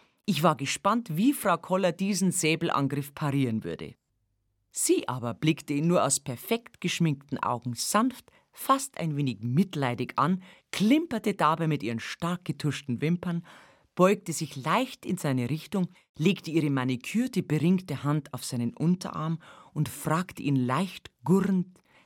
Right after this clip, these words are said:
„Herr Lanz, was möchten Sie denn hören? Ich würde Ihnen so gern einen Gefallen tun.“ Touché. Das war die charmante Version einer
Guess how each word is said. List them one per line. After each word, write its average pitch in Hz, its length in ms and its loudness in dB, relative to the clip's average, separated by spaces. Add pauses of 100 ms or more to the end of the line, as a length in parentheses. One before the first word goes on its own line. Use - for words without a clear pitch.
(120)
„Herr 254 240 2
Lanz, - 880 -6
was 339 340 0
möchten 135 440 -4
Sie - 200 -10
denn 120 320 -2
hören? 117 460 -6 (300)
Ich 202 200 -2
würde 185 260 4
Ihnen 135 260 0
so - 400 0
gern - 360 -4
einen 120 300 -2
Gefallen 110 800 -4
tun.“ 110 340 -4 (1120)
Touché. 117 560 0 (640)
Das 220 300 2
war 175 100 2
die 151 160 -2
charmante 160 600 2
Version 156 480 2
einer 123 260 -2